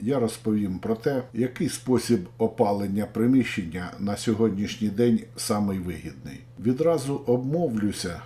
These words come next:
що цей спосіб вигідний саме для нас, столярному підприємству,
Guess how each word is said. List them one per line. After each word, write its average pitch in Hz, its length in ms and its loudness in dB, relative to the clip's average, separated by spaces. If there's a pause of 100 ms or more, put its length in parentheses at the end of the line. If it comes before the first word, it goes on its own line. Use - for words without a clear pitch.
(100)
що - 220 -2
цей 135 240 0
спосіб - 600 -4 (240)
вигідний 107 720 0
саме 120 400 2
для 110 220 4
нас, 85 400 -4 (140)
столярному 110 720 2
підприємству, 127 1000 0